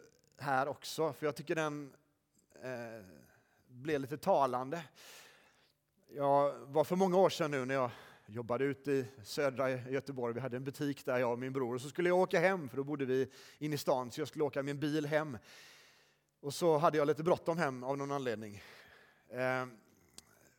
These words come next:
så jag s-, tittade inte bakåt, jag tittade mest framåt och så är jag ganska tung på högerfoten. Så det går ganska fort.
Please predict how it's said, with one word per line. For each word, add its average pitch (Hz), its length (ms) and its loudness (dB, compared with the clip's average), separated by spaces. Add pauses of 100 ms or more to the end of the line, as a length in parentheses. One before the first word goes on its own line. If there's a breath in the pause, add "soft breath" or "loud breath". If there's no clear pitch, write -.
(160)
så - 160 -8
jag 139 60 -2
s-, - 260 -8
tittade 147 300 0
inte 151 120 -2
bakåt, 123 360 0
jag 120 100 -6
tittade 139 220 -4
mest 135 200 -6
framåt 143 480 2
och 131 100 -4
så 123 260 -4 (200)
är 143 80 -4
jag 135 120 0
ganska 135 220 -2
tung 151 300 -4
på 135 100 -2
högerfoten. 135 540 -2 (600 loud breath)
Så - 140 -4
det 180 80 6
går 214 140 10
ganska 208 280 8
fort. - 460 2